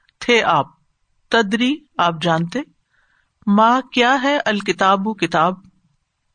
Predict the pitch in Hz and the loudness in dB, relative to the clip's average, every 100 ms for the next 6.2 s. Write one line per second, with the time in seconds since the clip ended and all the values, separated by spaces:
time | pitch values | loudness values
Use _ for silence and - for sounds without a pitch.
0 | _ _ _ _ _ - - - - _ | _ _ _ _ _ -20 -20 -20 -20 _
1 | _ - 214 254 262 294 359 - 254 247 | _ -8 0 2 4 2 2 0 0 2
2 | 269 208 120 - _ _ _ _ _ _ | 4 2 0 -10 _ _ _ _ _ _
3 | _ 208 190 - 185 202 220 226 226 170 | _ -2 0 0 2 4 4 4 2 0
4 | 165 170 180 208 - _ _ _ _ _ | 2 2 2 0 -8 _ _ _ _ _
5 | _ _ _ _ _ _ 214 233 269 294 | _ _ _ _ _ _ 0 2 2 2
6 | 320 | 0